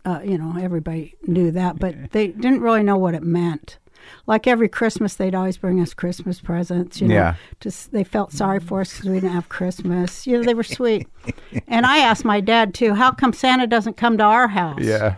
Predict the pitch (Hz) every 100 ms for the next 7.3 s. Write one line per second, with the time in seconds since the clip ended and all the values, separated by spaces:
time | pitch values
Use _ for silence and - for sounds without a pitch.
0 | - - 220 - 214 220 226 202 160 151
1 | - - 117 127 - - - - 202 -
2 | 185 180 156 156 151 143 139 143 131 107
3 | - 233 247 240 208 196 196 196 208 190
4 | 202 202 - - 185 185 - 175 - 180
5 | - 175 170 165 185 196 180 - - -
6 | _ _ - 233 233 226 - 240 247 262
7 | 247 226 220